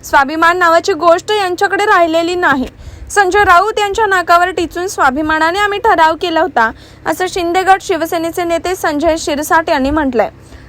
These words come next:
माध्यम प्रतिनिधींशी बोलताना आमदार संजय शिरसाट यांनी संजय राऊत यांच्यावर टीका केली. शिवसेनेत उठाव का केला याचंही त्यांनी परत एक कारण सांगितलंय. संजय राऊत यांना स्वाभिमान राहिलेला नाही, आम्ही स्वाभिमान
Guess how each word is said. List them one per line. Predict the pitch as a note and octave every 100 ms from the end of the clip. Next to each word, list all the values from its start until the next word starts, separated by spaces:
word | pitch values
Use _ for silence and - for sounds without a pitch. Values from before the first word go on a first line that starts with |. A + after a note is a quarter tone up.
| -
माध्यम | C#4+ C#4+ C4 E4
प्रतिनिधींशी | D4+ C#4 D#4 D#4+ D4 E4+ D#4+
बोलताना | F4+ D#4 D4+ D#4 D#4 D4+
आमदार | E4 - D4+ D4+ E4+ G4
संजय | G#4+ E4+ D#4+ E4+
शिरसाट | E4 C#4+ D4 C#4 A3 - - - -
यांनी | E4 E4 F4
संजय | G4 F4+ E4 F4
राऊत | F4 E4 F4+
यांच्यावर | F#4 E4 D#4 D#4 C#4+
टीका | D4+ F4 C4 C4+
केली. | C#4+ D#4 A3+ - - - -
शिवसेनेत | - E4+ E4+ F#4+ G#4 G#4+
उठाव | E4+ F#4+ G4+
का | G4+ F#4+ F#4+
केला | G#4+ F#4 D#4 C#4
याचंही | D4+ D#4 C4 D4+ D#4+ F4
त्यांनी | F4+ E4+ F4+
परत | F4+ D#4+ D#4+
एक | D#4+ D#4 -
कारण | C4+ B3 C#4+
सांगितलंय. | D#4 D4 C#4+ C4+ C4+ - - - -
संजय | F4+ E4 F#4
राऊत | F4+ F4+ G4
यांना | G4 F4+ F#4
स्वाभिमान | - F4+ C#4 C4 E4+ F4 F#4
राहिलेला | D#4 D#4 C#4 C#4+ C#4+ C#4+
नाही, | C#4+ B3+ A3+ - - -
आम्ही | D4+ E4+
स्वाभिमान | G4 F#4 D#4 F4+ F4 G4+